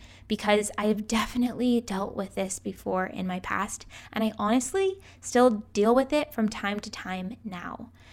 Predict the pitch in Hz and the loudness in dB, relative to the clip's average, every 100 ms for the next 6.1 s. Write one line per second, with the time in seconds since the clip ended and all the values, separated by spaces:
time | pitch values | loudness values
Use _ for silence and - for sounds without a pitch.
0 | - - 220 254 - 220 214 214 214 196 | -18 6 8 8 8 6 6 6 2 -2
1 | 196 196 185 190 - 190 185 185 202 - | 0 0 -2 -2 -4 -2 0 -2 -4 -6
2 | 170 170 175 170 170 - - 165 - 208 | -6 -6 -6 -6 -6 -10 -8 -6 0 2
3 | 220 - 202 - - - 233 262 285 247 | 2 2 -6 -6 -4 0 2 2 4 4
4 | 247 240 196 185 202 202 208 214 214 214 | 4 0 -4 0 2 2 2 2 2 0
5 | - - 220 240 - 220 220 220 220 185 | -12 -4 2 2 6 8 8 6 2 0
6 | 202 | 0